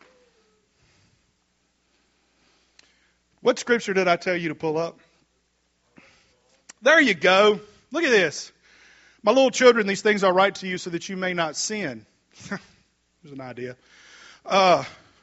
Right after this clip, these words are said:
just, just saying, you know, I'm not talking about any of y'all, you know. None of us. <laughs> Yeah, we don't want to talk about sin. Don't do that.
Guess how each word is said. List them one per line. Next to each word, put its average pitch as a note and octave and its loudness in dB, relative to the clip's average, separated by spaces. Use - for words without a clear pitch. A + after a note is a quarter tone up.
just, - -4
just - -6
saying, F3 0
you F#3 -6
know, G3 0
I'm G#3+ -10
not F#3 -2
talking E3+ 0
about C#3 -6
any C#3+ -4
of A#2+ -10
y'all, A#2+ -12
you C3 -14
know. A#2 -20
None E3+ -2
of D3+ -6
us. C#3+ -2
<laughs> - 2
Yeah, E3 4
we F3+ 6
don't F#3+ 4
want F3 -2
to D#3 -10
talk E3 2
about C3 -6
sin. G#2+ -12
Don't G#2+ -20
do G2+ -16
that. F#2+ -20